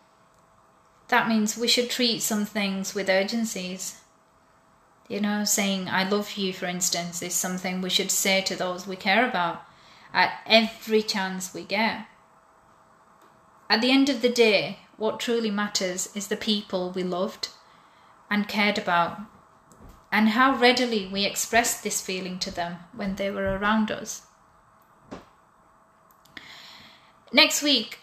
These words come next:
I will speak about the five stages of grief and what helped me and my family. I first came to know, uh, of this at the time of my counselling sessions, um,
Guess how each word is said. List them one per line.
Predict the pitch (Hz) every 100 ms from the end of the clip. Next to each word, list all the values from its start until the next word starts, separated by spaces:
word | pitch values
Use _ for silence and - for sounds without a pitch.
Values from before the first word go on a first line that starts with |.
| -
I | 226
will | 220 240
speak | 233 - 240 226
about | - 208 196
the | 220
five | - 208 202
stages | - 214 202 202 196 196
of | -
grief | - 185 175 190 - - -
and | 196 190 185 - - - - - - _ _ -
what | 196 196 190
helped | 190 185 202 -
me | 190 185 175 202 -
and | 190
my | 190 190
family. | 180 180 175 175 175 185 - _ _ - - - - _ _ -
I | 226
first | 247 269 269
came | 247 220
to | -
know, | 208 202 196 196 - - _ -
uh, |
of | 196 202 - 185 185
this | 175 175 - - - - -
at | 196 190
the |
time | - - 180 180
of |
my | 180 190
counselling | 196 190 180 185 185
sessions, | 185 185 - - 196 202 - - - - - - _ _ _ _ -
um, | 196 190 190 190 185 185 -